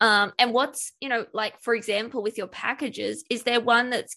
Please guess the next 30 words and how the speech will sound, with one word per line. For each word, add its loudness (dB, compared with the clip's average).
getting 4
a -2
lot 2
more -4
clients 0
than -6
something -6
else, -2
right? 0
And 0
looking 0
at -2
how 0
you -2
can -6
improve -2
those -4
packages -4
to 6
save 6
you 2
time. 2
So 4
it's 0
really 4
looking 2
at -2
that 0
profit 0
generating -2